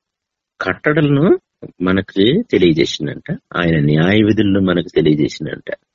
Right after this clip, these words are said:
ఇట్లా ఆయన ఏ జనానికి కూడా చేసి ఉండలేదంట. అయితే,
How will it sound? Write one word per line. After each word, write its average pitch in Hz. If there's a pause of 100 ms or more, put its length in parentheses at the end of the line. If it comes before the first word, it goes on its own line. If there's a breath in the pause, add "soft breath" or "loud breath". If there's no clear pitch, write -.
(220)
ఇట్లా 135 (220)
ఆయన 113 (500 loud breath)
ఏ 87
జనానికి 120
కూడా 123
చేసి 110
ఉండలేదంట. - (460)
అయితే, 101